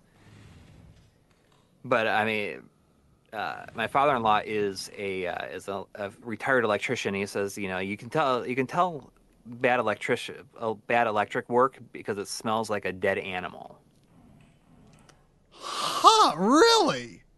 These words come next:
Speaker 1: Yeah.
Speaker 2: You know, I sometimes smell a funny smell over my, uh, my air conditioning that, like,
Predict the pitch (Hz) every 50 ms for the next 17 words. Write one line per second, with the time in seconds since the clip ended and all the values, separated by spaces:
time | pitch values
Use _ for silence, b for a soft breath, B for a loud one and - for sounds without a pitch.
0 | _ _ _ _ _ _ _ - - 101 101 95 85 80 87 92 - _ _ _
1 | _ _ _ _ _ _ _ _ _ _ _ _ _ _ _ _ _ _ _ _
2 | _ _ - - - - - - - - - - - - - - 202 220 240 277
3 | 302 320 294 - 202 226 254 262 - - 339 - - 294 190 170 - - - 180
4 | 170 165 156 147 135 - - - - 156 143 135 131 123 - - 143 143 143 135
5 | 131 131 131 135 139 - 151 143 139 131 123 131 131 127 123 127 127 123 123 123
6 | 123 127 127 123 123 120 113 110 107 107 104 104 104 107 107 117 117 _ _ _
7 | _ _ _ _ _ _ _ _ _ _ _ _ _ _ _ _ _ _ _ _
8 | _ _ _ _ - 143 147 151 151 165 185 233 262 - 339 277 156 120 104 -
9 | - - 92 - - - _ _ _ _ _ _ _ _ _ _ _ _ _ -
10 | 135 143 143 143 151 151 147 147 143 143 -